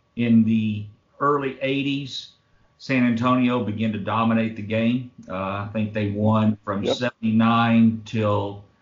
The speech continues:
Speaker 1: nineteen eighty-five. They won all the boys' state championships. Uh, Tom Clark, didn't you play for Clark, Joe?
Speaker 2: I did play for Clark, but I'm not that old.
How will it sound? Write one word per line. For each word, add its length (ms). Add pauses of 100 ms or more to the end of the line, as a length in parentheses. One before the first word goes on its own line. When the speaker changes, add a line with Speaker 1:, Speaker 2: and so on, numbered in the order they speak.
(200)
Speaker 1:
nineteen 340
eighty-five. 800
They 140
won 200
all 200
the 80
boys' 340
state 240
championships. 1040 (320)
Uh, 300 (100)
Tom 320
Clark, 220
didn't 140
you 80
play 160
for 100
Clark, 340
Joe? 300 (200)
Speaker 2:
I 100
did 220
play 160
for 120
Clark, 240
but 100
I'm 100
not 200
that 180
old. 280